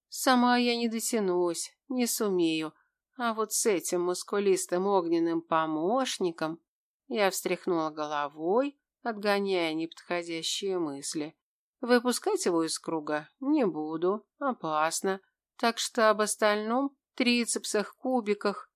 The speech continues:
лучше и не думать, не облизываться. "Хорошая мысль", криво усмехнулась я. "Давай отомстим.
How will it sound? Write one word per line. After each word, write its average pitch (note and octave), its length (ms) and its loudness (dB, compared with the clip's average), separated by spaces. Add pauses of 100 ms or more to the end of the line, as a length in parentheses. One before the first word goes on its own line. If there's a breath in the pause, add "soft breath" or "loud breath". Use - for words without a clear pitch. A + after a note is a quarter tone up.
(180)
лучше E4+ 440 2
и G#3+ 60 4
не G3 180 4
думать, D#3 460 -4 (160)
не C#4 140 0
облизываться. D#3+ 960 -2 (560)
"Хорошая A3 840 4
мысль", B3+ 500 0 (260)
криво F3+ 360 2
усмехнулась E3+ 840 -2
я. E3 280 -4 (440)
"Давай G#3+ 600 8
отомстим. E3 1080 0